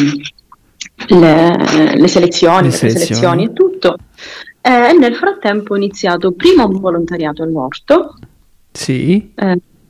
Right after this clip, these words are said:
Speaker 1: appunto sia per conoscere l'orto, conoscerlo bene, poterne parlare, anche in vista appunto di questo concorso, perché è mio interesse, ehm,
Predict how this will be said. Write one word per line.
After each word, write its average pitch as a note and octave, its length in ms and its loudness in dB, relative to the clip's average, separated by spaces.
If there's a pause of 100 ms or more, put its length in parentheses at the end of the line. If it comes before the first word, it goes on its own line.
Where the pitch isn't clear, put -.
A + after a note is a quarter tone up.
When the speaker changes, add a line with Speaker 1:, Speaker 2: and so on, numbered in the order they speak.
(140)
Speaker 1:
appunto A3+ 460 2
sia D4 280 2
per - 160 -2
conoscere F#3 480 -6
l'orto, A3 480 -4
conoscerlo E3 500 -6
bene, E3+ 380 -2
poterne F3 400 0
parlare, E3+ 760 0
anche F#3+ 320 0
in E3 100 0
vista E3+ 440 -2
appunto E3 300 -6
di D#3+ 100 0
questo D#3 260 -4
concorso, D#3+ 540 -2
perché D#3 160 -8
è - 20 -4
mio E3 140 0
interesse, E3 540 -2
ehm, E3 760 -2